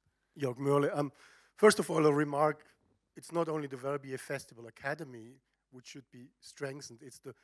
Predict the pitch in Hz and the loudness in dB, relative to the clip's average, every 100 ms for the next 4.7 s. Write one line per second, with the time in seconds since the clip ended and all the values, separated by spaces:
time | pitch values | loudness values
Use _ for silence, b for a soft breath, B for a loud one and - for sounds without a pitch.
0 | _ - 170 170 160 147 139 151 135 - | _ -8 -4 -4 -4 -6 -8 -10 -14 -14
1 | 135 135 139 _ _ _ _ - 131 139 | -12 -10 -12 _ _ _ _ -20 -10 -10
2 | - - 156 165 170 151 B B 143 156 | -8 -4 0 4 2 0 B B 2 2
3 | 196 180 160 175 170 131 - 131 165 - | 2 -4 -8 -12 -14 -14 -16 -12 -12 -12
4 | 143 127 139 131 143 160 | -16 -14 -14 -12 -14 -18